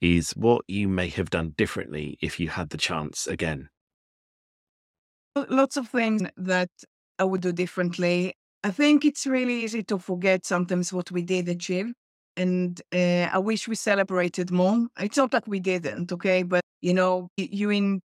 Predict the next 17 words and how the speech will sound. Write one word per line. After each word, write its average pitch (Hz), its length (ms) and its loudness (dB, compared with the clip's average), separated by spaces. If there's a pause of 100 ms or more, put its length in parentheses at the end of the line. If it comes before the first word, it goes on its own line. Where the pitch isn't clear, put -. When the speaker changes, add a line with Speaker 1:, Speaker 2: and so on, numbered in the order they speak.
(100)
Speaker 2:
day-to-day 196 520 0
challenges 180 840 0
and, 170 500 -2
uh, 180 60 2
and 170 260 0
sometimes 180 560 0
you 180 200 0
need 185 220 0
to 185 40 -4
be 180 160 4
really 175 220 2
programmatic 175 640 -2
about 170 280 -2
what 170 180 -4
can 175 160 0
be 170 100 -2
done 180 340 2